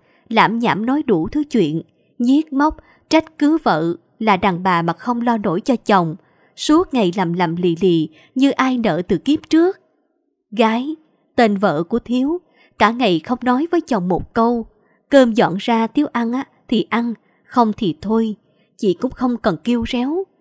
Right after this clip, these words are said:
thỉnh thoảng chị cũng liếc ngang liếc dọc thì bị hắn ta đánh cho một trận. Đàn ông láng giềng chạy qua can ra thì hắn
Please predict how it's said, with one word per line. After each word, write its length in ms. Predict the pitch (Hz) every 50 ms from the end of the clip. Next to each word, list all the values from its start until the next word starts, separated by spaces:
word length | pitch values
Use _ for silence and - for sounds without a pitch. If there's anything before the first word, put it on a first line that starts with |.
| _ _ _ _ -
thỉnh 160 | - 202 190 247
thoảng 240 | - 262 - 240 262 -
chị 200 | - 214 165 156
cũng 200 | 160 - 208 240
liếc 280 | 262 311 330 - -
ngang 260 | 254 262 254 240 226
liếc 140 | 240 311 320 311
dọc 300 | - 233 185 151 - _ _ _ _ _ _
thì 180 | - 247 202 180
bị 120 | 170 170
hắn 200 | 175 - 233 285
ta 180 | 302 - 254 226
đánh 280 | 202 - 247 262 349 381 -
cho 100 | 269 233
một 260 | 202 175 - - -
trận. 300 | 220 180 156 156 165 180 - - _ _ _ _ _ -
Đàn 220 | - 220 190 170 -
ông 220 | - 214 233 226 226
láng 180 | 254 269 277 262
giềng 220 | 254 233 180 160 156
chạy 260 | - 208 175 156 160 -
qua 140 | - 247 220
can 340 | - - - 233 226 226 220
ra 320 | - - 220 220 220 220 208 _ _ - - - -
thì 100 | - 233
hắn 200 | 214 254 302